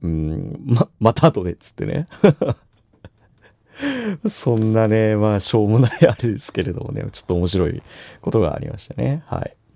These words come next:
それで、いよいよ挙式になります。で、まあね、チャペルに行くわけ。もうこれが俗に言うチャペルかと思ったんですけどね。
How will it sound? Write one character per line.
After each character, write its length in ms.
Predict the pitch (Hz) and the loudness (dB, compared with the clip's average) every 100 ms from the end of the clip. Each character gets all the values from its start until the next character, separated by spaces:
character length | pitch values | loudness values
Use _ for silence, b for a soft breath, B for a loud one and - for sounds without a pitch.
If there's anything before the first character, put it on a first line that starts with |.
| b b b b b - | b b b b b -2
そ 80 | |
れ 80 | 190 | 0
で、 280 | 220 233 85 _ _ - | 4 2 2 _ _ 0
い 80 | |
よ 140 | 98 95 | 2 4
い 80 | 73 | 2
よ 200 | 62 - _ _ | -4 -8 _ _
挙 140 | - 87 | -8 -6
式 280 | - - | -6 0
に 140 | 113 104 | 2 4
な 120 | 95 | 2
り 120 | 87 | 2
ま 140 | 80 76 | 0 -2
す。 300 | - - _ _ b b b b b b | -6 -18 _ _ b b b b b b
で、 300 | - 71 69 | -18 -16 -16
ま 140 | 69 | -16
あ 40 | 71 | -16
ね、 480 | 69 69 69 67 - _ | -12 -10 -10 -12 -18 _
チ 120 | - | -6
ャ 80 | - | -2
ペ 180 | 117 90 | 0 2
ル 400 | 82 71 71 64 | 2 0 -2 -4
に 340 | 60 55 50 - | -6 -10 -12 -14
行 80 | - | -10
く 60 | |
わ 180 | 87 87 | -8 -10
け。 160 | - - | -12 -10
も 120 | 69 | -10
う 40 | - | -12
こ 180 | - | -8
れ 100 | 78 | -6
が 100 | 76 | -4
俗 300 | 73 71 - | -6 -8 -8
に 80 | 85 | -6
言 80 | 76 | -6
う 20 | |
チ 120 | - | -8
ャ 100 | - | -10
ペ 120 | - 76 | -8 -10
ル 100 | 71 | -10
か 180 | - | -18
と 80 | - | -18
思 100 | - | -16
っ 20 | |
た 120 | - 71 | -14 -16
ん 60 | |
で 60 | 85 | -16
す 80 | - | -18
け 80 | |
ど 80 | - - | -18 -14
ね。 220 | 73 69 | -14 -14